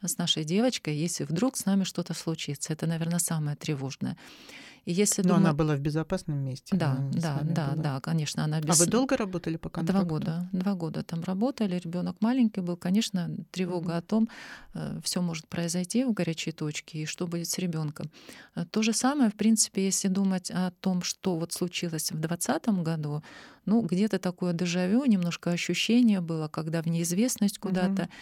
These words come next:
Speaker 1: с неизвестным заболеванием начинаешь работать. Ведь не только я, но и, в принципе, многие врачи, медицинские работники, они жили отдельно от своих семей, это не секрет.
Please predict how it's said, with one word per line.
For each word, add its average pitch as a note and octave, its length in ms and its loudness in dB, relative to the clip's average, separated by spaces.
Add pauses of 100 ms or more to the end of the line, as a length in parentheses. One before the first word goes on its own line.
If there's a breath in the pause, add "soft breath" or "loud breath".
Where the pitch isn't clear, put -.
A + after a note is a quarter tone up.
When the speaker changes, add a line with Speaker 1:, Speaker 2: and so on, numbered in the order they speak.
(340 loud breath)
Speaker 1:
с - 140 -2
неизвестным F3 520 2
заболеванием E3+ 760 4
начинаешь G3 560 2
работать. F3+ 560 -2 (460 loud breath)
Ведь F3+ 240 0
не F#3+ 80 0
только B3+ 320 0
я, E3+ 180 2
но E3+ 220 2
и, F3+ 240 2
в - 120 -12
принципе, G#3 600 4
многие E3 500 2
врачи, E3+ 640 2
медицинские F3 680 0
работники, F3 640 0 (380 loud breath)
они F3 200 2
жили G3 240 2
отдельно F#3 440 4
от F3+ 100 -2
своих E3+ 300 -2
семей, D#3+ 420 2
это E3+ 140 -2
не D#3+ 120 -2
секрет. F3 540 -2